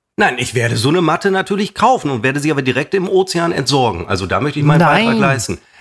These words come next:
Speaker 1: Aber ich, weil dann bleibt sie sauber im Wasser. Darum scheint es hier zu gehen, dass irgendwas sauber bleibt.
Speaker 2: Ja, und dafür hat man, aber egal. Ähm,
Speaker 1: Also bevor die
Speaker 2: letztens noch
Speaker 1: Fettpfanne übertropft, da müsste schon, also da müsste ich über Monate den Grill nicht putzen.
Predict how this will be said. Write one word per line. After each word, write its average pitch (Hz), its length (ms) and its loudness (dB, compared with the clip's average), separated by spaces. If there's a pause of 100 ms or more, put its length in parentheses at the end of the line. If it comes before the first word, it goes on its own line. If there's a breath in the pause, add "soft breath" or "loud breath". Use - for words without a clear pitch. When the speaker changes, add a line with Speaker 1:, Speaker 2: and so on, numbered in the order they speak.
(140 loud breath)
Speaker 1:
Aber 123 180 0
ich, 123 160 -4
weil 123 100 2
dann 127 120 0
bleibt 165 200 -2
sie 165 80 -4
sauber 135 380 0
im 90 140 -6
Wasser. 87 340 -6 (340)
Darum 117 280 0
scheint 156 240 -2
es 139 80 -4
hier 151 180 -2
zu 147 140 -4
gehen, 151 260 0
dass 95 140 -2
irgendwas 131 360 0
sauber 123 300 0
bleibt. 80 420 -10 (480)
Speaker 2:
Ja, 196 280 2
und - 280 -6
dafür 185 260 -2
hat 196 140 -4
man, 196 140 -2
aber 135 200 -2
egal. 123 260 0 (320 loud breath)
Ähm, 151 240 0
Speaker 1:
Also 131 180 2
bevor 120 340 0
die 117 80 -2
Speaker 2:
letztens - 140 -2
noch 202 60 -2
Speaker 1:
Fettpfanne 160 460 -2
übertropft, 131 640 -4
da 82 120 -2
müsste 104 280 -2
schon, 87 280 -2
also 90 200 -4
da 85 100 -2
müsste 92 240 -2
ich - 160 -6
über 92 280 -2
Monate 117 540 0
den 87 120 -4
Grill 90 200 -2
nicht 85 180 -8
putzen. - 320 -6